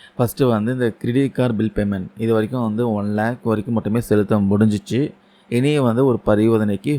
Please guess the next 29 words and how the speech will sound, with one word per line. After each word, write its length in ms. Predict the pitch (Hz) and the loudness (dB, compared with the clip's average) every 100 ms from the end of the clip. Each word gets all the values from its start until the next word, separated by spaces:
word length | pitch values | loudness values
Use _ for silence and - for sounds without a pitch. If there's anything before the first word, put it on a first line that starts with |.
| - | -4
ஃபைவ் 300 | - 113 120 117 107 | -2 0 0 -2 0
லேக்ஸ் 280 | 120 127 - | -2 -2 -2
வரைக்கும் 280 | 107 95 117 | -2 -2 -4
பண்ணலாம். 400 | 104 95 92 127 - _ _ _ _ 107 | -4 -2 -2 -4 -6 _ _ _ _ 2
ஒரு 120 | 113 107 | 2 2
நாளைக்கு 320 | 110 117 139 117 | 0 0 0 -2
அதிகபட்சமா 600 | 104 117 107 - 101 113 143 - | 0 -2 -2 -4 -4 -4 -4 -6
சிக்ஸ் 260 | 131 - 120 113 | -8 -6 -2 2
லேக்ஸ் 380 | 110 113 - 107 | 2 0 -6 -4
வரைக்கும் 280 | 101 98 160 | -4 -4 -6
நீ 60 | - | -2
செலுத்த 280 | 110 101 101 | -2 0 -2
முடியும்னு 240 | 98 104 | -4 -4
சொல்றாங்க. 380 | 98 92 95 95 90 - _ _ - | -4 -4 -6 -6 -8 -12 _ _ -2
அதுக்கப்புறம் 440 | 110 113 110 120 107 110 | 0 2 0 2 4 4
லோன் 200 | 120 120 107 | 4 0 -2
இ 80 | 110 | 0
எம் 100 | 104 98 | 0 -4
ஐ, 40 | - _ _ _ _ | -8 _ _ _ _
இதுக்கு 240 | 113 113 110 | -2 0 2
முன்னாடி 260 | 117 117 110 | 2 4 2
வரைக்கும் 380 | 101 - 156 160 - - - - | 2 -2 -2 -4 -8 -18 -18 -4
டூ 100 | 131 123 110 | 0 4 4
லேக்ஸ் 340 | 110 127 - 117 | 2 0 -2 0
வரைக்கும் 320 | 104 101 98 117 | 0 0 0 0
தான் 120 | 131 | 0
அனுப்ப 260 | 104 101 110 101 | -2 -2 0 0
முடிஞ்சிச்சு. 480 | 98 98 - 127 156 - 113 | 0 -2 -2 0 0 -2 -4
இனி 160 | 120 | -2